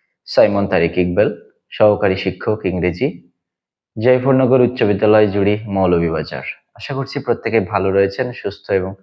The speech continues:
সুন্দর রয়েছেন। দর্শকবৃন্দ, আমরা প্রত্যেকেই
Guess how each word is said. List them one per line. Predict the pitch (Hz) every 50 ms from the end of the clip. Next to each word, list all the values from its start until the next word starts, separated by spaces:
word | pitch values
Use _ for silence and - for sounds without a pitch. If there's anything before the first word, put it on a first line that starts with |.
| _ _ _ _ _ _
সুন্দর | - - 120 107 104 95 110 101
রয়েছেন। | 90 85 82 - - 71 - - _ _ _ _ _ _ _ _ _ _ _ -
দর্শকবৃন্দ, | 117 120 120 - 151 131 110 98 110 92 90 92 117 170 - - - - _ _ _ _ _ _ _ _ -
আমরা | - 107 117 120 127 123
প্রত্যেকেই | 123 123 120 120 - - 139 - 117 107 117 151 165 - -